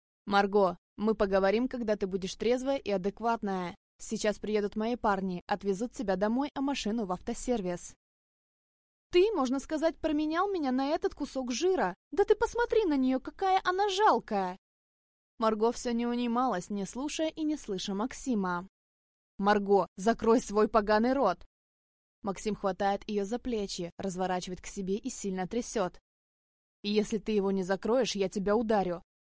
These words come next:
Девушка замолкает, сильно округляет глаза и, замерев, смотрит на Максима. "Ты меня ударишь? Из-за неё?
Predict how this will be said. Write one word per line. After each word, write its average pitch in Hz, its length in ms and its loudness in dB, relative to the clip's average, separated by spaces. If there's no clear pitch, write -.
Девушка 277 420 -4
замолкает, 247 840 -2
сильно 285 360 -2
округляет 220 640 -4
глаза 208 500 -2
и, 214 80 0
замерев, 185 420 -2
смотрит 185 420 -6
на 196 60 -6
Максима. 190 720 -4
"Ты 294 100 6
меня 330 420 6
ударишь? 311 640 2
Из-за 262 280 4
неё? 254 480 4